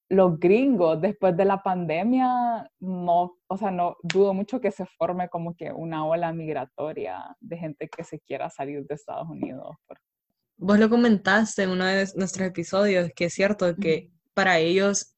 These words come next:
Speaker 2: los Estados Unidos también es el centro del mundo, y
Speaker 1: Claro.
Speaker 2: la verdad que qué bonito <laughs> que, que tu hogar sea el
Speaker 1: Ujú.
Speaker 2: centro del mundo y que vos así te la
Speaker 1: Sí.
Speaker 2: creas.
Speaker 1: Ujú.
Speaker 2: No sé, o sea,
Speaker 1: Sí.
Speaker 2: eh, all power to them.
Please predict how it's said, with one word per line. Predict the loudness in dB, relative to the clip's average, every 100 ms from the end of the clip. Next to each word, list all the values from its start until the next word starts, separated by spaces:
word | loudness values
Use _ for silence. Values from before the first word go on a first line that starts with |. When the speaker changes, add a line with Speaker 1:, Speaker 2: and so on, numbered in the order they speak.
| _ _
Speaker 2:
los | -2 -2
Estados | 0 2 2
Unidos | 0 -2 -2
también | 0 0 2 2 2
es | 0
el | -2
centro | -6 -6 -4 -2
del | -2 -4
mundo, | -6 -4 -4 -6 -10 _ _ _
y | -8 -4 -2 -4 -6
Speaker 1:
Claro. | -14 -18 -18 _ _ _ -2
Speaker 2:
la | 0
verdad | 2 0 0
que | -2
qué | 2 4
bonito | 4 2 -2
<laughs> | -4 0 2
que, | 4 2 2 -2 -8 -16 -16 _ _ 0
que | 4 4
tu | 6 6
hogar | 6 6 4 4
sea | 4
el | 4
Speaker 1:
Ujú. | 2
Speaker 2:
centro | -2 0 0
del | 2
mundo | 2 2 2
y | 0
que | 2
vos | 2
así | 0 -4 -4
te | -2
la | -2
Speaker 1:
Sí. | -2
Speaker 2:
creas. | -4 -2 -2 -4 -6 -14 -20 -20 _ _ _ _ -8
Speaker 1:
Ujú. | -8 -6 -10
Speaker 2:
No | -6 -4
sé, | -4 -2 0 0 -2
o | -4
sea, | -6 -6
Speaker 1:
Sí. | -10 -18 _ _ _
Speaker 2:
eh, | -4 -2 -2 -4
all | -4 -2
power | -2 0 0 -2
to | -4 -2
them. | -2 -4 -8